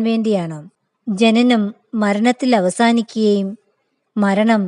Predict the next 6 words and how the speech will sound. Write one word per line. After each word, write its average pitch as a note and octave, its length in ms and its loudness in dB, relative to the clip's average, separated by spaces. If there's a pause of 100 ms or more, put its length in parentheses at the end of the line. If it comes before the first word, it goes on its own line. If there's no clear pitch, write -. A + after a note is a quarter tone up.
(280)
ജനനത്തിൽ G#3 540 0
അവസാനിക്കുകയും A3+ 720 2
ചെയ്ത് G3+ 360 2 (360)
ആവർത്തിച്ചുകൊണ്ടേയിരിക്കും. G#3 1200 -2 (920)
ഇങ്ങനെ C4+ 400 0 (260)
ദ്വന്ദ്വങ്ങളായ A3 760 2